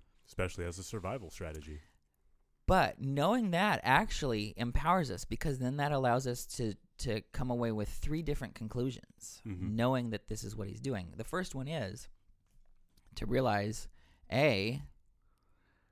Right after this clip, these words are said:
Speaker 2: because he's having to say this in this context, it's actually showing that many enslaved people and women want to join this movement. Many lower class people want to join this movement,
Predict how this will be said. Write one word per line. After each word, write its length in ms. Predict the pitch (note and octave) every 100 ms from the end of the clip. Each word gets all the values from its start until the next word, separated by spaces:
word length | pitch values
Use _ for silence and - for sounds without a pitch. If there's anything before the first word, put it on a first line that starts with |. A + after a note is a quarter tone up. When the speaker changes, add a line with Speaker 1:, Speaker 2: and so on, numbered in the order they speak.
| _ _ _ _ _ _ _ _ _ -
Speaker 2:
because 320 | C3+ - E3+
he's 140 | F3 D3
having 420 | D#3 F#3+ F#3+ D#3+
to 80 | B2+
say 260 | - A#2
this 260 | G#2 F#2+ -
in 100 | G#2+
this 160 | A2 -
context, 880 | C3+ C3+ C3 - - - - - - - _ _ _ _ _ _ _ _ _ _ _ _ _ _ _ _ _ _ _ _ _ _ _ - -
it's 200 | B2 -
actually 380 | G#2+ C3 - A#2+
showing 560 | - C3+ C3+ A#2+ A2 - - - - -
that 440 | A2+ G#2 G2 - - - - - - -
many 540 | A#2 A#2+ B2+ B2 A2
enslaved 640 | A#2 A#2 A#2 B2 A#2+ B2+ -
people 380 | B2+ - B2 A#2+
and 220 | A2 A2
women 340 | A#2 C#3+ A2 G#2+
want 420 | G#2+ G#2+ D3 -
to 80 | -
join 240 | B2 A2 G2+
this 160 | -
movement. 280 | F#2 E2 -
Many 200 | A2 A2
lower 340 | G#2+ A#2 C#3+
class 280 | C3 B2 G#2+
people 320 | - G#2 G#2
want 280 | G#2 A#2 A2+
to 100 | -
join 200 | G2+ F2+
this 200 | G2 -
movement, 400 | - D#2 - -